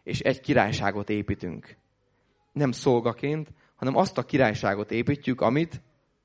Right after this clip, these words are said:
ami a miénk is. Ami a miénk is. És főleg, hogyha elhívásra és szolgálatról beszélünk, ez szó ugyanaz, de értsétek jól, akkor, ö, óriási különbség van.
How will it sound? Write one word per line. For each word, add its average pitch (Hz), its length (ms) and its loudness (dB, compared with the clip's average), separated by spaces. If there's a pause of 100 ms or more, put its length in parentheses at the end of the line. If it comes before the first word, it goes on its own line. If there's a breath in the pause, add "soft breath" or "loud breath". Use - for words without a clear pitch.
(920)
ami 160 220 6
a 156 40 6
miénk 165 440 6
is. 104 300 -8 (760)
Ami 143 200 0
a 143 60 4
miénk 156 420 4
is. - 280 -8 (400 soft breath)
És - 160 -2
főleg, 180 260 6
hogyha 131 220 -2
elhívásra 113 840 2 (260)
és - 140 -6
szolgálatról 110 760 6
beszélünk, 110 500 -6
ez 107 220 -12 (360 soft breath)
szó 113 260 4
ugyanaz, 107 340 4
de 104 80 -4
értsétek 107 480 -4
jól, 131 320 -4 (1040 soft breath)
akkor, 143 360 4
ö, 156 140 6 (140)
óriási 127 480 6
különbség 110 460 -2
van. 104 300 -6